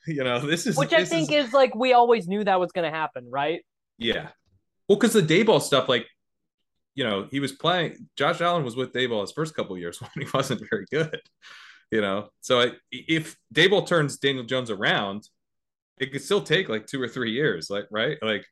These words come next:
Speaker 1: I know he's been in the league longer. He's not a rookie in, in his first year or whatever, but it's still, I don't know. I don't know that the Giants are gonna be this, like, fun pass heavy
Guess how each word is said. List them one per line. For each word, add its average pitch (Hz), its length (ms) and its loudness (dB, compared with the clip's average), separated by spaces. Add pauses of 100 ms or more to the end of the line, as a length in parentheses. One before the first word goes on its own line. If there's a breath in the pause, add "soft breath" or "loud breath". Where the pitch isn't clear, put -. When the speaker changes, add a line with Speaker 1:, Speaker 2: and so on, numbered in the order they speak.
(100)
Speaker 1:
I 113 120 -4
know 120 160 2
he's 117 100 -2
been 113 160 -2
in 107 80 -2
the 92 80 -6
league 95 220 -4
longer. 85 260 -10
He's 92 140 -8
not 90 160 -4
a 85 40 -6
rookie 85 300 -4
in, 85 100 -10 (120)
in 92 80 -6
his 82 100 -8
first - 240 -4
year 87 120 -2
or - 20 -2
whatever, 80 240 -2
but 80 240 -2 (420)
it's 123 140 0
still, 127 340 4
I 135 80 4
don't 127 100 4
know. 85 180 0 (580 soft breath)
I 139 80 8
don't 170 220 6
know 151 160 6
that 127 180 4
the 113 80 0
Giants 117 340 0
are 110 60 -2
gonna 104 160 0
be 104 160 0
this, 98 140 -4
like, 98 140 -4 (340)
fun 113 260 0
pass 104 280 -4
heavy 98 460 -6